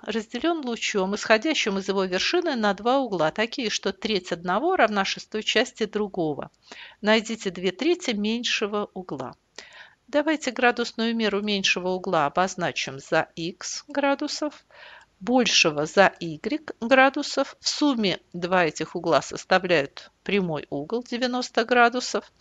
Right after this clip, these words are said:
Значит, э, можно выразить вот икс через игрек, девяносто градусов минус игрек градусов.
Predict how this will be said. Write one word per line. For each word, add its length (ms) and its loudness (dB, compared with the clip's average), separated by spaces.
Значит, 520 -4
э, 220 2
можно 800 0
выразить 840 -2
вот 240 -12
икс 420 0
через 460 0
игрек, 640 -4
девяносто 580 -4
градусов 680 0
минус 420 -8
игрек 640 -10
градусов. 640 -8